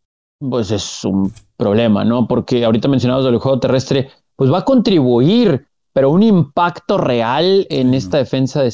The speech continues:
Speaker 1: de, de Steelers no, no le veo teniendo, ¿no? Es, híjole, es más necesidad mutua, ¿no? De, de tener el equipo y Steelers un veterano que sabe cómo se mueve esto,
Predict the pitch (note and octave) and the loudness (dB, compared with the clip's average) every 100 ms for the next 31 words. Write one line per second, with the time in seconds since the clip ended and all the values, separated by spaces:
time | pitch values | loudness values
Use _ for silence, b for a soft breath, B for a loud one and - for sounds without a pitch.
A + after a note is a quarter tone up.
0 | - - A#2+ A#2 A2+ - A#2+ A#2+ A2 A2+ | -4 -4 -2 -2 -6 0 0 2 2 0
1 | A2 G#2+ A2 G#2+ A2+ B2+ B2+ B2+ C3+ C3 | 0 0 0 2 2 2 2 2 0 0
2 | A#2+ A2+ A#2 G#2+ G2+ A#2+ C#3+ A#2 A#2 - | 0 0 2 2 0 0 0 -2 -2 -6
3 | - - C3+ A#2+ A2+ A2 A#2 C#3 E3 - | -18 -10 -6 -4 -2 0 0 0 0 -2
4 | C3+ C3+ C3 C#3 C#3 C#3+ C3 A2+ G#2+ A2 | -2 0 2 2 0 0 0 0 0 0
5 | C3+ C#3+ A#2 G#2 - - A2+ A#2+ C3+ - | -2 -2 -2 -4 -6 -2 0 0 -2 -4
6 | _ _ _ _ - F3+ F#3 - G3 E3+ | _ _ _ _ -2 0 0 0 -2 0
7 | A#3+ B3 - - C3+ C3 - D#3+ D3+ D#3+ | 2 0 -2 -4 -2 0 2 2 2 2
8 | D#3 D3+ C#3 C3+ D3+ F3 - B2 C3+ C#3 | 2 2 0 0 0 -2 -4 -4 0 -2
9 | C3 C3+ C3+ B2 B2 B2 B2+ - D#3 | -2 -4 -2 0 0 -2 -4 -4 -4